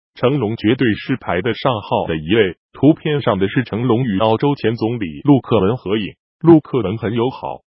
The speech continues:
的轻轻地拍成龙肩膀，成龙笑嘻嘻地手拍胸口跟陆克文说话。成龙对我们中国传统文化的传播和发扬，发挥着自己的作用。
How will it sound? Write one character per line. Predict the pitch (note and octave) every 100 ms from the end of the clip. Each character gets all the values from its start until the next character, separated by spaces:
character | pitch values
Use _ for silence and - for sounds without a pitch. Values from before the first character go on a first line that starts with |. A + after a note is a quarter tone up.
| _ -
的 | G#2
轻 | - D#3
轻 | - F#3+
地 | D3+ G#2
拍 | - C#3+
成 | C3+ G#2+
龙 | G#2+ F#2
肩 | A#2 B2
膀， | A#2 - _ _ -
成 | B2 C#3+
龙 | G#2+ A#2
笑 | - C#3
嘻 | - D3+ D3
嘻 | - C#3
地 | G#2
手 | - D#2 D2+
拍 | - G#2
胸 | - C#3+
口 | - E2 -
跟 | C3+ C3
陆 | A2+
克 | - A2+
文 | E2+ F2
说 | G#2+
话。 | G#2+ G#2+ D#2 _ _ -
成 | B2 C#3+
龙 | G#2+ A2+
对 | C#3
我 | A2+ D2
们 | D#2+ G2
中 | C#3+ D3
国 | G#2 A2
传 | - F#3 D3
统 | F2+
文 | D#2 G#2
化 | - A2+ D#2 _ _ F#2+
的 | F#2
传 | - F2+
播 | B2 C#3
和 | - G#2+
发 | B2 G#2 G2+
扬， | D#2 D2 E2 _ _ -
发 | C#3+ C#3+
挥 | B2 A#2
着 | B2
自 | - B2
己 | - E2
的 | F2+
作 | E2+ A2
用。 | F#2 F2+